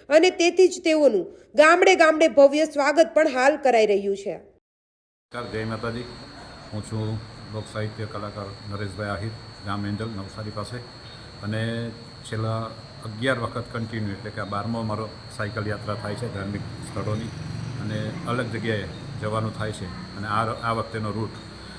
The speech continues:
Speaker 2: અહીંયાથી લઈ અને ભાવનગર, રાજપરા, અ, વીરપુર, ત્યાંથી ચોટીલા, અમદાવાદ થઈ રિટર્ન થઈશ. પણ એમાં જે બધા મારા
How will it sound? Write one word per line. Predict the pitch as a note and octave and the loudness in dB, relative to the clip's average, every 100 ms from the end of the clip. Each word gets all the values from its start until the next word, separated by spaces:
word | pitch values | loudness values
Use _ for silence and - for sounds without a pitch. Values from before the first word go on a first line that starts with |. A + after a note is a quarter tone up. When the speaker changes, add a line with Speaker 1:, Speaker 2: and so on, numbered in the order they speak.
| - G#2 | -12 -6
Speaker 2:
અહીંયાથી | G#2+ A2 A2 G#2+ | -2 -2 -2 0
લઈ | A#2 G2 - - - - | 0 -2 -6 -14 -16 -12
અને | G#2+ G#2+ G#2+ | -8 -6 -6
ભાવનગર, | F#2+ G#2 G#2 G#2+ G#2 | -4 -4 -2 -2 -2
રાજપરા, | G#2 G2+ G#2 G#2 G#2 | -2 -4 -4 -4 -6
અ, | G2+ - - - - - - G#2 G#2+ G2+ | -6 -14 -18 -18 -18 -18 -16 -12 -8 -6
વીરપુર, | G2 - G#2+ G#2 G#2 - - - - | -6 -6 -6 -6 -8 -14 -20 -18 -6
ત્યાંથી | G2+ - G2+ | -4 -4 -6
ચોટીલા, | G2 G#2 G2+ G#2 G2+ G2+ - | -6 -6 -4 -2 -2 -4 -6
અમદાવાદ | G#2 G#2 G#2 G2+ | -6 -4 -4 -6
થઈ | - G#2 F#2 - - | -8 -8 -8 -12 -12
રિટર્ન | G2 G#2+ G#2+ | -10 -6 -6
થઈશ. | G#2+ A2 - - - - - | -6 -8 -10 -18 -20 -16 -8
પણ | G2+ G2+ - | -6 -6 -2
એમાં | A2+ A#2 F#2+ - - - - - | 0 2 0 -6 -16 -18 -14 -6
જે | A2+ A2+ | -4 -4
બધા | A2+ A2 A2 | -4 -2 -2
મારા | G#2+ G#2+ | -2 -4